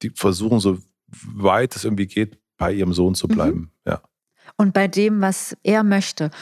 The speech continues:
Speaker 2: Und das wäre jetzt vielleicht auch nochmal ein Punkt,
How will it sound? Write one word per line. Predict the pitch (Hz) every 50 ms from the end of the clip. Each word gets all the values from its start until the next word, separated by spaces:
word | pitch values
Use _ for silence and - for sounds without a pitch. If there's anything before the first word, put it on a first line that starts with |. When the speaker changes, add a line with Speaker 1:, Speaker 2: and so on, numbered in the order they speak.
| - - - - _
Speaker 2:
Und | - 233 247 269 262 - -
das | 196 196 - - -
wäre | 190 202 214 220 220
jetzt | 214 208 196 196 - - - - -
vielleicht | 202 196 190 180 180 185 185 - - - -
auch | 156 185 185 180 - -
nochmal | 196 185 - - 190 180 -
ein | - 170 185 180
Punkt, | - - - 196 180 180 180 180 175 - - - -